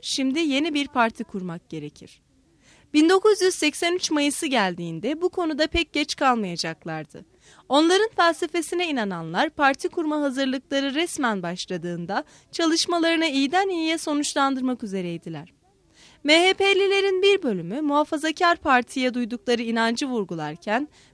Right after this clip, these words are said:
bir başka bölümü onların bu düşüncesini paylaşmayacak ve aynen şöyle söyleyeceklerdi: "Başka bir partiye ne gerek var?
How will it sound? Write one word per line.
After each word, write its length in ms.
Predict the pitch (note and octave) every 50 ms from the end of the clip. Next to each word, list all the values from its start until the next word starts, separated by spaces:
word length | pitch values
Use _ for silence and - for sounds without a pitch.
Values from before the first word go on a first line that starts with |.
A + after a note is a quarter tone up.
| _
bir 180 | - D4 D4 C4+
başka 380 | C4 C4+ C#4 - - - G4 G4
bölümü 360 | F4+ E4 B3+ G#3+ F#3+ G3 A3+
onların 500 | B3 A#3+ B3 C4 C#4 C#4 C#4 C#4+ D4 D4
bu 100 | E4+ E4+
düşüncesini 600 | E4 D#4 - D4 C#4 A#3+ B3+ B3 - C4+ B3+ C4
paylaşmayacak 960 | B3+ - B3+ B3 C4+ C#4+ D4+ - - C4+ G#3+ F#3 E3+ D#3+ - A3+ C#4 D4+ _ _ - _ _ _
ve 80 | A3 G#3+
aynen 360 | A#3 C#4 E4 F4+ F4+ F4+ F#4
şöyle 340 | F4+ - F4+ E4+ D#4 D4 C4
söyleyeceklerdi: 1080 | - - A3+ G3 F#3+ F#3 F3+ F3 - F3+ E3+ - _ - D#3+ D#3+ D#3+ D#3 - E3 E3+ _ _ _ _ _ _ _ - - - _
"Başka 340 | A#3+ B3 C4 - - E4+ C#4+
bir 140 | D4+ D4 C#4
partiye 460 | - C#4+ C4+ C4+ C4 - D4+ C#4+ C#4+
ne 100 | D#4+ F#4
gerek 380 | F#4 G4+ G4+ E4+ C#4+ - _ -
var? 200 | F3+ E3 E3